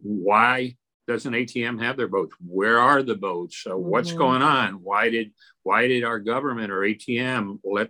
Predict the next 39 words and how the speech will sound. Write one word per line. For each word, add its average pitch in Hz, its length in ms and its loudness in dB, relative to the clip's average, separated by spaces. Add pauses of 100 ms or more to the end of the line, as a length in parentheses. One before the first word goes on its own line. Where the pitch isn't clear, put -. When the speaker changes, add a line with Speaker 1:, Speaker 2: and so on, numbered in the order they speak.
(160)
Speaker 1:
this 110 200 -2
company 123 480 -2
come 107 200 -2
in 104 200 2
and 104 160 -4
provide 101 420 0
us - 100 -8
these 104 320 -2
old 107 300 2
boats? 113 380 0
And, 90 240 -8
Speaker 2:
Hmm. 185 240 -6 (100)
Speaker 1:
and, 95 280 -2 (300)
you 110 120 4
know, 104 80 6
why 104 400 4
aren't 127 220 2
you 123 180 2
guys 123 340 4
being 120 300 -2
contracted 123 720 -4
to 117 80 -12
stay 123 300 0
on 131 280 0 (100)
longer?" 92 320 -4
And, 87 140 -16 (440)
you 247 80 -4
know, 185 260 2
I 156 80 0
mean, 165 160 0
I, 165 140 0 (120)
I 131 120 0
think 151 180 0
these 139 240 2
are, 117 220 0 (600)
these 120 280 -6
are 117 120 0 (280)
not 139 220 4 (520)
extraordinary 127 840 4